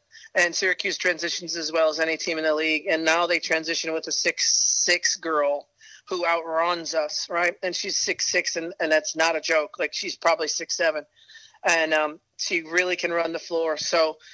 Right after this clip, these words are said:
um, that's a difficult, you know, one thing, you gotta beat her down the court and jam her early, right? But if we, i-, if it's a guard jamming her, you know, that's, even if you're doing the right thing, that's just too bad, <laughs> so sad. Like, you can't do much about it.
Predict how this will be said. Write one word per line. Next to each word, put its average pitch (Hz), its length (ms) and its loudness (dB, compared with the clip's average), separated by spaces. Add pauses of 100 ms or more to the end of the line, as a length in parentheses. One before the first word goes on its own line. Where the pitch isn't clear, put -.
(180)
um, 156 560 2 (160)
that's 185 260 0
a 196 60 -4
difficult, 180 720 -4 (480)
you 175 100 -4
know, 170 180 -2 (180)
one 208 260 4
thing, 190 180 4
you 170 80 -2
gotta 175 180 2
beat 180 120 0
her 175 60 2
down 170 180 0
the 165 80 -6
court 170 420 2
and 160 240 2 (120)
jam 175 280 2
her 165 120 2
early, 170 340 0
right? 160 240 4 (100)
But - 160 0
if 175 240 -2
we, 185 200 -8
i-, 180 200 0
if 180 200 -2
it's - 140 -2
a 180 60 0
guard 196 360 6
jamming 170 360 2
her, 165 320 0 (500)
you 196 200 -2
know, 170 160 0 (200)
that's, 185 380 0 (300)
even 190 260 -4
if 175 100 -6
you're 180 80 -6
doing 185 200 -2
the 165 60 0
right 165 220 2
thing, 185 200 2
that's 170 280 -2
just - 240 -8
too 185 140 -4
bad, 170 220 4
<laughs> - 20 -2
so 226 160 -2
sad. 269 520 0
Like, 185 220 0
you 185 80 -10
can't 196 320 -4
do 185 120 -8
much 180 240 -8
about 180 320 0
it. - 100 -6